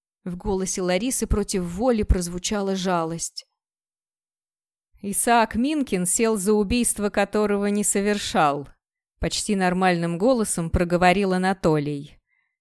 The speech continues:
Я вообще не думал, что милиция докопается, что Модеста отравили.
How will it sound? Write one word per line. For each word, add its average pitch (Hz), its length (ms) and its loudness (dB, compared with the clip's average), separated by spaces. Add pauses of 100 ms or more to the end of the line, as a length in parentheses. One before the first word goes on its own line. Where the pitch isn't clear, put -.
(220)
Я 196 200 2
вообще 196 480 2
не 247 160 4
думал, 202 360 2
что - 260 0
милиция 214 520 0
докопается, 190 840 0
что 185 200 -2
Модеста 185 580 0
отравили. 175 880 -4